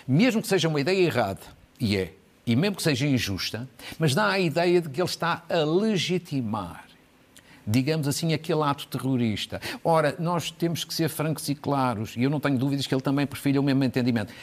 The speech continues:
Um ato terrorista é sempre indesculpável. Não tem legitimação nem justificação possível.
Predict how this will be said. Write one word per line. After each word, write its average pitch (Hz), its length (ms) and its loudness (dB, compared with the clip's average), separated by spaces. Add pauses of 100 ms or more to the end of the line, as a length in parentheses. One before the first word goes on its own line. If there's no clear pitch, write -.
(760)
Um 151 220 4
ato 175 260 2
terrorista 143 720 2
é 135 100 2
sempre 139 540 -2
indesculpável. - 680 -2 (200)
Não 160 220 2
tem 143 220 2
legitimação 147 840 0
nem 151 420 2
justificação 131 640 -2
possível. - 360 -6